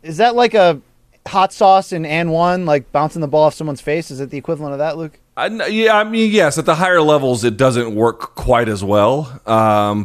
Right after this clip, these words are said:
Speaker 2: but you know, it, it can be a good way to, uh, you know, put some dynamism into your mobile passing game if you need to, back taking game as well.
Speaker 1: Okay.
Speaker 2: This guy, this guy
Speaker 1: Hey,
Speaker 2: just
Speaker 1: look
Speaker 2: kinda laid it up for him.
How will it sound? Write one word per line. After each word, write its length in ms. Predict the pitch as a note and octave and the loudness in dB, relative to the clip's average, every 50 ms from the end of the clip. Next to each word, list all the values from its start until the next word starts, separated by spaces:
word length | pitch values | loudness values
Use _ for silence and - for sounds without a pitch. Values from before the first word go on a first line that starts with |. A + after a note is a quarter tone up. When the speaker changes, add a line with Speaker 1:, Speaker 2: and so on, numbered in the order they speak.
| - | -2
Speaker 2:
but 380 | - B2 A2+ G#2+ G#2+ - _ _ _ _ _ - - _ _ _ _ | 0 0 0 0 -2 -6 _ _ _ _ _ -20 -20 _ _ _ _
you 180 | _ - C#3+ C3+ | _ -2 -2 0
know, 300 | A#2 G#2+ G2 F#2 F#2+ - - | 2 2 0 0 -2 -4 -6
it, 140 | A#2+ B2+ - | -8 -2 -2
it 140 | C#3+ C3+ - | -2 0 0
can 120 | D#3+ D#3+ | 0 2
be 100 | D3 D#3 | 4 2
a 80 | C#3+ B2 | 2 2
good 200 | G2 G#2+ C#3 B2 | 0 0 0 0
way 340 | A2+ A2 B2 A#2 A#2 A2+ A2+ | 2 2 2 4 4 2 0
to, 560 | A2+ - - A2+ G#2 G2 F#2+ F#2 F2+ F2 E2+ - _ _ _ _ _ _ _ _ _ _ _ _ _ _ - | -2 -4 -4 -2 -2 -2 -4 -6 -6 -8 -10 -12 _ _ _ _ _ _ _ _ _ _ _ _ _ _ -16
uh, 480 | - A1+ C2 B1+ D2 D2 D2 C#2+ C#2+ B1 A1+ A1 G#1 G1+ G1+ G1+ G1+ _ _ _ _ _ _ _ _ _ _ _ _ _ _ _ _ | -12 -10 -10 -8 -8 -8 -10 -10 -12 -14 -16 -20 -20 -20 _ -20 _ _ _ _ _ _ _ _ _ _ _ _ _ _ _ _ _
you 100 | - A#2+ | -4 -2
know, 120 | A2 G#2 F#2 | 0 -2 -2
put 200 | - - C#3 C3+ | -2 -2 -4 -2
some 140 | - C3 A#2 | -2 -4 -2
dynamism 480 | G#2 A#2+ A2+ A2+ A2+ G#2+ G#2+ G2 G#2 | 0 0 0 0 0 -2 -2 -2 -2
into 160 | G#2 G2 E2+ G2 | -4 -4 -4 -4
your 140 | F2+ F2+ | -6 -4
mobile 280 | F2+ F#2+ G2+ F#2 F2 F2 | -2 -2 -4 -4 -4 -6
passing 440 | - G#2 F#2 F#2 F#2+ - A2+ G#2+ G#2+ | -4 -2 -2 -2 -2 -4 -6 -6 -4
game 260 | G#2+ A2+ A2+ A2+ A2+ | -4 -2 -2 -2 -4
if 100 | A2 G#2+ | -4 -4
you 60 | A2 A2 | -4 -2
need 200 | A2+ A2+ G#2+ - | -2 -2 -4 -4
to, 220 | - A#2 A#2 A2 | -4 -4 -4 -4
back 280 | - - F#2 F#2 F#2 - | -2 -2 -2 -2 -2 -4
taking 280 | B2 A2 G2 A2 G#2+ | -6 -6 -4 -4 -4
game 200 | G2+ G#2+ G#2 G#2 | -4 -2 -2 -4
as 100 | G2+ F2 | -4 -4
well. 180 | F#2+ G2 G2 G2+ | -4 -4 -4 -4
Speaker 1:
Okay. 120 | G2+ G2+ - _ - | -6 -10 -18 _ -12
Speaker 2:
This 200 | - A#2 C3+ - | -4 -4 -4 -2
guy, 220 | - D#3+ C#3+ C3+ | 0 0 0 0
this 140 | C#3 D3+ D3 | -2 -4 0
guy 120 | - F#3 D#3 | 0 2 2
Speaker 1:
Hey, 60 | D3 | 2
Speaker 2:
just 120 | C#3+ - | 2 2
Speaker 1:
look 80 | B3 D#3 | 4 4
Speaker 2:
kinda 120 | C#3 B2 A2 | 4 2 2
laid 220 | A2 A2+ A#2 A2 | 2 2 2 0
it 100 | G2+ F#2+ | 0 0
up 140 | G2+ G2 - | -2 -4 -4
for 220 | - E2+ E2+ E2 | -6 -6 -6 -6
him. 100 | D#2+ D#2+ | -6 -8